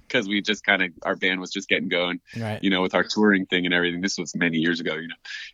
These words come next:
Speaker 1: and, but it was just funny of all places to meet. And they'd brought him out to actually be the M C of the main stage at the festival. So,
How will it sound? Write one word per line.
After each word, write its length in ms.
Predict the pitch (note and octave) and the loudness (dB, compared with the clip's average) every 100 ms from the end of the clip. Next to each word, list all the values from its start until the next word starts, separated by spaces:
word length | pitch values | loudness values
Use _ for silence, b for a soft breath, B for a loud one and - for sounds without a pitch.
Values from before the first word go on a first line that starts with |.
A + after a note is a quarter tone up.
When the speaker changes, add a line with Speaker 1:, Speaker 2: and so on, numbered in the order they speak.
| - | 2
Speaker 1:
and, 240 | G2 F#2 | 4 4
but 140 | G#2 | 6
it 20 | G#2 | 6
was 120 | G2 | 6
just 160 | G2+ - | 2 4
funny 200 | G#2 F#2+ | 4 4
of 100 | F2 | 6
all 120 | F2+ | 4
places 300 | - F#2+ - | 4 0 0
to 80 | F#2 | 6
meet. 200 | G2 F#2+ | 8 10
And 100 | G2+ | 10
they'd 200 | A2+ G#2+ | 8 8
brought 240 | A2+ A2 | 6 4
him 160 | G#2 G2+ | 2 -4
out 220 | G2 F2 | -4 -4
to 120 | - | 0
actually 300 | F2+ - G2 | 0 0 -6
be 140 | D#2+ F#2 | -4 -4
the 120 | E2+ | -4
M 140 | F2+ | -6
C 320 | E2+ - F2+ E2 | -6 -2 0 0
of 100 | D2+ | -4
the 120 | D#2+ | -6
main 220 | E2 E2 | -4 -4
stage 340 | - F2 E2 | 0 2 2
at 120 | D#2 - | 0 -2
the 60 | |
festival. 420 | - D#2+ - E2 | 2 2 0 -6
So, 220 | E2 E2+ | -2 -2